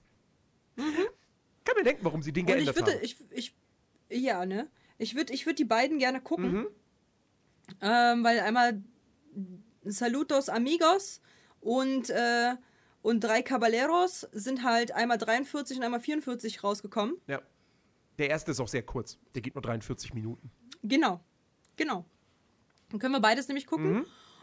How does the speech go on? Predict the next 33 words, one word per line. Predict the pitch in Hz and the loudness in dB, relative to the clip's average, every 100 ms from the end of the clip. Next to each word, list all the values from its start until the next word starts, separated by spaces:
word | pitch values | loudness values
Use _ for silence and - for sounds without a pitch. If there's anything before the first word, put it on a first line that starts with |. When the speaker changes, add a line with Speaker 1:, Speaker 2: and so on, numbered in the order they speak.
| _ _ | _ _
Speaker 1:
Und, | 262 277 277 285 277 262 | 2 4 4 2 0 -4
äh, | - 254 254 208 | -2 0 0 2
dann | 220 254 320 339 370 - _ _ _ _ _ _ _ _ - | 2 4 2 2 0 -4 _ _ _ _ _ _ _ _ -18
früher | - 349 370 | 6 8 10
oder | 320 311 | 6 2
später | - 294 294 262 277 247 | 0 0 4 4 4 0
müssen | 262 269 - | -2 -2 -2
wir | 247 | -2
Don | 233 | -2
Röschen | 226 214 196 190 | 0 -2 -4 -6
gucken. | 185 147 | 0 2
Speaker 2:
Ja. | 127 117 - | 2 -2 0
Speaker 1:
Aber | 220 226 | 2 4
das, | 240 220 | 2 0
weil | 220 226 240 | -2 2 2
das | 254 247 | 4 4
war | 233 | 4
halt | 220 | 4
eigentlich | - 226 - | 2 0 0
mein | 214 | 2
erster | 247 294 269 | 4 2 0
Guest | 262 - | 0 -2
Speaker 2:
Ja. | - 262 | 0 0
Speaker 1:
gewesen, | 277 294 339 - - - - - - _ - - | 0 -4 -8 -10 -20 -20 -20 -20 -20 _ -20 -2
weil's | 226 240 | 4 6
eine | - 220 247 | 6 4 6
der | 226 226 | 4 4
älteren | 233 262 302 294 | 2 2 0 0
noch | 294 185 | -2 0
ist. | 247 226 | 0 0
Speaker 2:
Mhm. | 156 160 175 - - - | 0 0 0 -4 -14 0
Speaker 1:
Und | 233 | 4
dann, | 240 233 247 240 | 6 6 4 -2